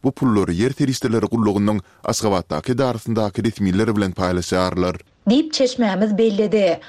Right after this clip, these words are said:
Speaker 2: Azatlyk gurrun edilen ýagdaýlar barada agdalýan gullukdan we Türkmenabat şäher häkimliginden kommentari alyp bilmedi. Bu aralykda habarçymyz agdalýan meýdançalaryň ýykylmagyna we olarda täze guruluşyklaryň amala aşyrylmagyna,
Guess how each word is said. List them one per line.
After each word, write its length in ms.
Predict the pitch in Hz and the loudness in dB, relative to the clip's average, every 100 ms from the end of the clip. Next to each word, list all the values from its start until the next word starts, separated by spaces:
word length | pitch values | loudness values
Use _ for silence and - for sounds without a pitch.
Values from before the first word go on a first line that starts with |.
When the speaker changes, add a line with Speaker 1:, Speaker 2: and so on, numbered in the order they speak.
| - | -6
Speaker 2:
Azatlyk 480 | 226 220 220 226 233 | 0 0 0 -4 0
gurrun 260 | 226 226 220 | 2 4 2
edilen 340 | 202 208 208 | 2 0 2
ýagdaýlar 500 | 220 214 208 208 202 | 2 2 2 2 2
barada 320 | 208 208 208 | 2 2 2
agdalýan 600 | 294 226 208 202 196 185 | 2 0 2 2 2 0
gullukdan 460 | 180 208 190 - 220 | 0 0 0 0 2
we 120 | 262 302 | 2 0
Türkmenabat 600 | - 226 208 180 202 - | -2 0 2 2 0 0
şäher 300 | 226 208 214 | -2 0 -2
häkimliginden 760 | 220 214 220 208 190 180 226 | -2 0 2 2 2 2 0
kommentari 640 | 262 226 202 - 196 202 226 | 0 2 2 0 0 0 0
alyp 280 | 214 214 | 0 0
bilmedi. 600 | 220 208 202 190 202 160 - - - - | 0 2 2 2 2 0 -2 -12 -8 -2
Bu 80 | |
aralykda 460 | 214 214 208 214 220 220 | 0 2 0 0 -2 0
habarçymyz 560 | 202 208 - 214 269 | 0 -2 2 2 2
agdalýan 560 | - 214 208 202 196 196 214 | 2 0 2 2 2 4 2
meýdançalaryň 640 | 208 202 202 208 190 226 220 | 2 0 0 0 2 4 4
ýykylmagyna 560 | 220 226 202 190 196 | 2 0 2 2 2
we 100 | 240 | 2
olarda 480 | 302 220 202 175 277 302 - - | 2 2 2 0 -2 -2 -12 -6
täze 320 | 240 220 190 | -2 0 0
guruluşyklaryň 800 | 247 202 233 214 - - 180 214 233 | 0 0 0 0 -6 -2 0 0 2
amala 360 | 214 190 185 | 2 2 0
aşyrylmagyna, 840 | 208 202 - 202 196 185 185 285 | 0 -2 -2 0 2 2 2 0